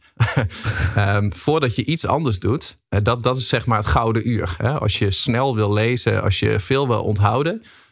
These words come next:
eh, dan moet je het dan doen. En op het moment dat je eerst op je telefoon hebt gekeken, dan gaat je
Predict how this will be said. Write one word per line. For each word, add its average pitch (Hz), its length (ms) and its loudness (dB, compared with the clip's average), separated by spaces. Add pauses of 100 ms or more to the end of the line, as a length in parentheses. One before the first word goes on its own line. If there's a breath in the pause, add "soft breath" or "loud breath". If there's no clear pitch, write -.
(140)
eh, 101 340 0
dan 110 180 0
moet 120 140 -2
je 123 60 -4
het 98 100 0
dan 117 200 0
doen. 110 260 -2
En - 120 -2
op 110 60 0
het 101 80 0
moment 110 280 0
dat 107 160 -2
je 104 160 0
eerst 123 260 -2
op 113 80 -2
je 113 80 -2
telefoon 110 400 0
hebt 156 140 -4
gekeken, 127 480 -2
dan 107 80 0
gaat 110 220 -2
je 107 140 -4